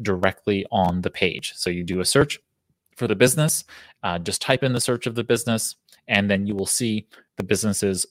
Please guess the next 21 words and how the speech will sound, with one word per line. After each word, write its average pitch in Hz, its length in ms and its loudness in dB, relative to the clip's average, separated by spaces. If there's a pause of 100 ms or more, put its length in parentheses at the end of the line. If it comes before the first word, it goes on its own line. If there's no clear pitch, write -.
(140)
uh, 92 140 -2
pop - 300 2
up, - 280 0 (640)
the, 107 280 0
the 104 100 0
functions 113 600 0
for 98 340 0
Google 101 320 -2
Business 95 320 2
Profile 90 580 0
pop - 240 2
up, 90 220 2
and 101 160 -4
you 95 80 -2
can 95 140 -4
go 90 160 2
right 92 200 0
directly 90 400 -2
to - 220 -4
those 87 240 -2
functionalities. 87 840 -2